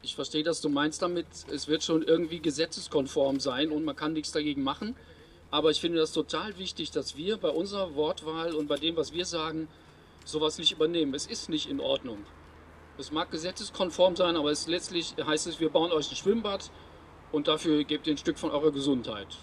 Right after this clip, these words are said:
Und wenn ihr einverstanden seid, ist ja alles super. Und das ist ein unmöglicher, ein unmöglicher Deal. Das ist ja wie seine Seele verkaufen. Und ich komme deshalb drauf, weil ich hatte letzte Woche den Brief,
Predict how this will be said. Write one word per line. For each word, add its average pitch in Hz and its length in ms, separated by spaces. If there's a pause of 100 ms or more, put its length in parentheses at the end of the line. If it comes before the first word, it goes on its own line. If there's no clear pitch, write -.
(160)
Und 143 140
wenn 151 80
ihr 139 80
einverstanden 165 440
seid, 160 180
ist 151 100
ja 165 60
alles 139 180
super. 120 280 (680)
Und 131 160
das 135 160
ist 156 180
ein 135 280
unmöglicher, 165 840 (260)
ein 139 160
unmöglicher 160 560
Deal. 139 380
Das 107 120
ist 131 160
ja 139 120 (260)
wie 147 100
seine 139 260
Seele 165 260
verkaufen. 123 500 (500)
Und 143 180
ich 147 220
komme 160 200
deshalb 160 360
drauf, 160 300
weil 143 100
ich 147 140
hatte 151 160
letzte 160 340
Woche 175 220
den 151 220
Brief, 160 240